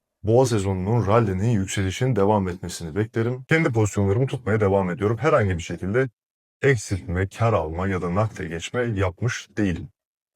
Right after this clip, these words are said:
Altın gümüşe gelelim. Altın gümüşte Çalkantı devam ediyor. Konsolidasyon, toparlanma dönemi devam ediyor. Bu bir süre daha devam edebilir ve demin bahsettiğimiz bu Fed'in parasal sıkılaştırması bittikten sonra parasal genişlemeye geçme evresi var ya,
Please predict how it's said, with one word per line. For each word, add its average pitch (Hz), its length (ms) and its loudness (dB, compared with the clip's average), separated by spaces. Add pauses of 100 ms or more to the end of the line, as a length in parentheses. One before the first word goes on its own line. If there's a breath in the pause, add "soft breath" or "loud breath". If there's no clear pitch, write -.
(140)
Altın 165 320 8
gümüşe 139 320 2
gelelim. 85 440 -2
Altın 135 460 4
gümüşte 143 540 0 (1120)
Çalkantı 156 580 4
devam 143 380 4
ediyor. 98 360 0
Konsolidasyon, 139 800 2
toparlanma 127 680 2
dönemi 110 340 2
devam 107 340 2
ediyor. 90 360 -2
Bu 135 340 0
bir 156 60 -2
süre 107 320 0
daha 113 220 0
devam 117 300 2
edebilir 139 560 2
ve 117 180 4
demin 190 340 8
bahsettiğimiz 135 640 4
bu 165 100 6
Fed'in 160 760 2
parasal 127 400 6
sıkılaştırması 156 760 4
bittikten 160 420 2
sonra 113 340 0
parasal 117 520 6
genişlemeye 156 540 6
geçme 147 320 4
evresi 139 360 6
var 151 140 4
ya, 82 180 -2